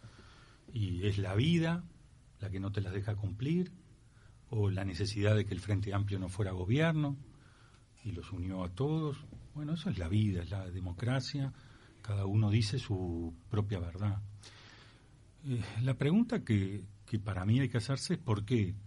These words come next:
un grupo de personas, sectores sociales y fuerzas políticas, este, impugnaron estos artículos, porque leyes se han votado varias.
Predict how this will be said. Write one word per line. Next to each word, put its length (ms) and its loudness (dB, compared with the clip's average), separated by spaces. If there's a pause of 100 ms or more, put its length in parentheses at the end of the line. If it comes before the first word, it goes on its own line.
(380)
un 100 4
grupo 300 6
de 100 4
personas, 720 0 (200)
sectores 440 2
sociales 800 4
y 200 -6 (580)
fuerzas 320 -2
políticas, 720 2 (720)
este, 520 0
impugnaron 640 6
estos 280 -6
artículos, 640 -6 (760)
porque 260 -4
leyes 580 4 (300)
se 180 -12
han 80 -4
votado 340 -4
varias. 460 0